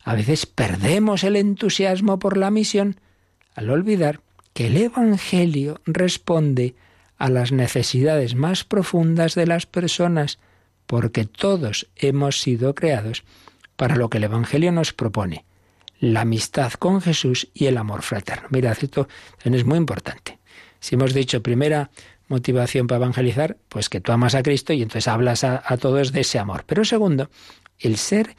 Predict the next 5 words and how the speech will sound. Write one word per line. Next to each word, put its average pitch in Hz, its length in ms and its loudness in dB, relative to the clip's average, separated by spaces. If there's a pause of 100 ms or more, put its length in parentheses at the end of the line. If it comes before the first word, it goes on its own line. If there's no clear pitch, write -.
(340)
conscientes, 147 840 0
el 127 180 0
tener 220 340 0
la 226 280 2
certeza 220 1120 -2